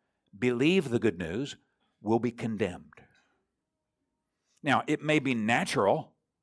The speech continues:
to want to believe in a God who saves everybody, no matter what they believe, but it's not biblical. You know, there's only one culture of salvation,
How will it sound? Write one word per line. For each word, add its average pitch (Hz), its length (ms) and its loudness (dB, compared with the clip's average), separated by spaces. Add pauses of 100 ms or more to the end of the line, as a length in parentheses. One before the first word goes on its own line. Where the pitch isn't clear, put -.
(400)
to 110 520 2 (1040)
want 104 300 2
to 131 80 -2
believe 113 440 0
in 120 60 0
a 107 60 0
God 104 300 4
who 117 120 0
saves 113 300 2
everybody, 110 580 2 (640)
no 107 80 -4
matter 110 180 4
what 120 180 4
they 101 100 0
believe, 85 480 -8 (1200)
but 120 120 -4
it's 139 140 -6
not 117 200 -2
biblical. 104 500 -4 (1800)
You 127 80 -10
know, 123 100 -2
there's 117 160 2
only 127 200 2
one 113 460 0 (480)
culture 110 560 0 (800)
of 117 140 -2
salvation, 90 560 -2